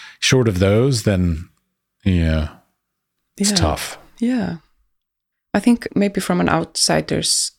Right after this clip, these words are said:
Speaker 2: perspective, everything looks amazing and,
Speaker 1: It does.
Speaker 2: and, you know,
Speaker 1: It's beautiful.
Speaker 2: feels great. And, and we have, uh, this flourishing cultural scene,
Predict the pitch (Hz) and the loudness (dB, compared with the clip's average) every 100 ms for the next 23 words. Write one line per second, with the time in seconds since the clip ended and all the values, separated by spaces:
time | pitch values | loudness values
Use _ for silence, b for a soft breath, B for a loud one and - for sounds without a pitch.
0 | - - - 156 151 - 147 - 170 165 | -8 -6 -4 -4 -6 -8 -8 -6 -6 -4
1 | 160 160 160 - - - _ _ - 160 | -2 -2 -4 -4 -6 -10 _ _ -2 0
2 | 156 - 151 147 143 - - 139 120 - | 0 -2 -2 -2 -2 0 2 2 0 2
3 | 196 180 151 139 - - 120 165 165 135 | 2 4 2 2 0 0 2 2 0 0
4 | 196 185 - - 175 165 156 151 160 156 | 2 2 0 0 2 2 0 0 0 2
5 | 165 160 160 160 151 - - 160 156 151 | 2 2 2 0 -4 -6 -2 0 0 0
6 | 151 156 - - - 190 202 175 - 160 | -2 -4 -6 -4 0 2 2 0 0 0
7 | 156 151 143 151 170 165 - 156 147 139 | 2 2 0 -2 -4 -2 -2 0 0 -2
8 | - - 185 175 156 147 | -2 0 2 2 2 0